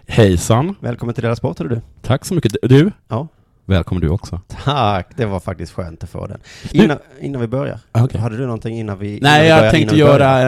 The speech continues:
Speaker 1: en liten, eh, nej, men, eh, säg du. Alltså, är det något, något, eh, är det något, är det någon reklam först?
Speaker 2: Nej.
Speaker 1: Nej. Då vill jag bara säga, vad har hänt sen sist?
Speaker 2: Aj, nej, det gick inte.
Speaker 1: Nej.
Speaker 2: Nej.
Speaker 1: Okej.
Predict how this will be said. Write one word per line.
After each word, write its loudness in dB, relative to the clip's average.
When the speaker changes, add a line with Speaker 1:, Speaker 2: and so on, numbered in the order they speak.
Speaker 1:
en -2
liten, -4
eh, -2
nej, 0
men, -2
eh, 0
säg 2
du. 4
Alltså, 4
är 4
det 2
något, -2
något, -4
eh, -2
är -2
det 2
något, -2
är -2
det 0
någon -2
reklam -2
först? -12
Speaker 2:
Nej. -16
Speaker 1:
Nej. -4
Då 2
vill 2
jag 2
bara 2
säga, 0
vad -2
har 2
hänt -2
sen -4
sist? -10
Speaker 2:
Aj, -8
nej, -12
det -10
gick -12
inte. -16
Speaker 1:
Nej. 2
Speaker 2:
Nej. -10
Speaker 1:
Okej. -10